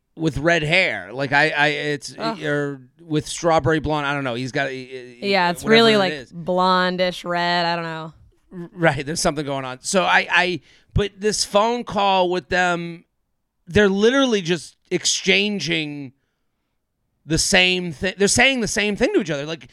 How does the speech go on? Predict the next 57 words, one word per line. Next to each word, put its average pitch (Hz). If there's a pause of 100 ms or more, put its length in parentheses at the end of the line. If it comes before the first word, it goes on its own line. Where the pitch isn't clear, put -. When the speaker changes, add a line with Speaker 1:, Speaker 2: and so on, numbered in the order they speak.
(180)
Speaker 1:
he's 190
like, 165 (100)
"You 120
know, 156
I'm 135
just 135
looking 139
for 135
my 139
best 139
friend." 160
And 147
then, 175
like, 170
Sean's 180
like, 170 (460)
"Yeah, 214
whoever 214
you 220
marry, 233
it's 190
gotta 208
be 226
your 214
best 226
friend." 226
And 208
it's 214
like, 226 (680)
what 196
are 403
we 294
do-, 202
can 190
you 415
call 349
someone? 339
Like, 262
can 240
we 440
see 381
an 269
actual 220
friend, 233
Zach? 233
Let's 226
Speaker 2:
Yes. 262
Speaker 1:
see 254
someone, 226 (260)
call 392
someone 359
that 247
is, 190
like, 170
a 147
human 196
being. 147